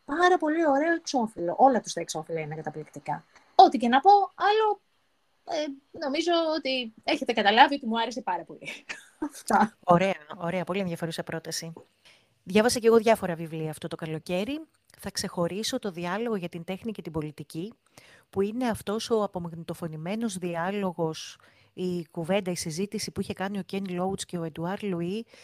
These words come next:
Speaker 2: στο Αλ Τζαζίρα, αν δεν κάνω λάθος.
Speaker 1: Wow, τι ονόματα και οι δύο.
Speaker 2: Ε, εννοείται, και να ακούσεις και το τρίτο όνομα, είναι το επίμετρο, το έχει γράψει ο Θανάσης Καμπαγιάννης, έτσι, από τις αγαπημένες εκδόσεις Αντίποδες.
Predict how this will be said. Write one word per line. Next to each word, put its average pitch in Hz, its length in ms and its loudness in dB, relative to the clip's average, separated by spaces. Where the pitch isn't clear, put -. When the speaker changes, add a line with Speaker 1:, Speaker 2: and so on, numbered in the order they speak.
Speaker 2:
στο - 200 0
Αλ 214 120 2
Τζαζίρα, 196 480 4
αν 156 120 -6
δεν 151 100 -8
κάνω 160 180 -6
λάθος. 160 320 2
Speaker 1:
Wow, 190 640 10
τι 220 80 4
ονόματα 208 640 4
και 180 120 -8
οι 175 100 -4
δύο. 202 240 2
Speaker 2:
Ε, 202 100 0
εννοείται, 196 440 0
και 233 180 -4
να 214 80 0
ακούσεις 247 280 0
και 226 100 -2
το 196 100 -2
τρίτο 220 280 2
όνομα, 262 340 0
είναι 285 300 -2
το 220 100 2
επίμετρο, 247 360 0
το 254 100 2
έχει 233 140 -2
γράψει 254 260 0
ο 240 60 0
Θανάσης 220 360 -4
Καμπαγιάννης, 180 640 -4
έτσι, 247 240 -8
από 185 100 -10
τις - 120 -8
αγαπημένες 208 560 -2
εκδόσεις 196 600 -4
Αντίποδες. 147 680 -4